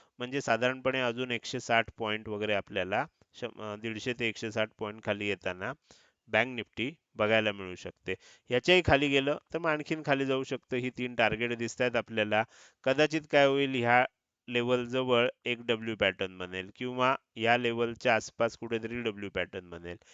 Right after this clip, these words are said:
ह्या एरियात कुठेतरी डब्ल्यू पॅटर्न बनणार, ही गोष्ट लक्षात ठेवा आणि शॉर्ट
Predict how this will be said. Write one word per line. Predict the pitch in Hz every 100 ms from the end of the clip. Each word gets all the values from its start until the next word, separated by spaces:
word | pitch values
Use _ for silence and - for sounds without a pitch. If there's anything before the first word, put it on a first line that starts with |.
| - _ _
ह्या | 170 139 135
एरियात | 147 139 151 147
कुठेतरी | 139 131 - - 143
डब्ल्यू | 131 123 127
पॅटर्न | 127 123 113 123 127
बनणार, | 120 107 101
ही | 107
गोष्ट | 117 110 - 113 113 - - _ 120
लक्षात | 123 - 143
ठेवा | 120 107
आणि | 110 123
शॉर्ट | -